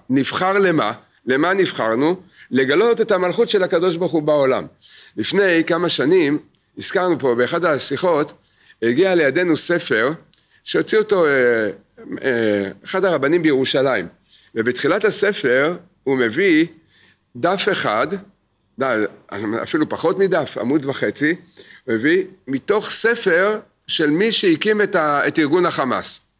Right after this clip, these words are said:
שימו לב, מה, לא, מאיפה הוא צריך להביא את, אה, את החיזוק? מ-, מספר של השייח יאסין,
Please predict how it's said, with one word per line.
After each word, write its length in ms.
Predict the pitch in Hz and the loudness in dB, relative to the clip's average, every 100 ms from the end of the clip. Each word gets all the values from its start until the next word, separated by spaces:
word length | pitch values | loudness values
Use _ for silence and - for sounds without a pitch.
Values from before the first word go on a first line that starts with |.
| _ _ - | _ _ -4
שימו 220 | 170 170 | 0 2
לב, 260 | 123 90 - _ | 2 -2 -12 _
מה, 360 | - 143 131 113 107 - - | -4 -2 0 -2 -6 -18 -6
לא, 140 | 131 147 135 135 123 - - | -2 0 2 0 -4 -12 -2
מאיפה 240 | 160 185 | 0 2
הוא 80 | 185 | 0
צריך 160 | 180 165 | 2 2
להביא 360 | 156 147 180 | 0 2 0
את, 80 | 175 | 0
אה, 200 | 151 139 104 - - 139 | 0 0 -2 -14 -6 -4
את 120 | 123 | -2
החיזוק? 640 | 147 - 147 190 - - - - - - | -2 0 0 0 0 -2 -20 -20 -20 -2
מ-, 220 | 120 127 | 0 2
מספר 400 | 135 131 196 208 | 2 0 0 0
של 220 | - 180 | 0 2
השייח 580 | 143 127 120 - 202 - | 0 0 0 0 0 0
יאסין, 420 | 160 135 202 147 | -2 0 0 0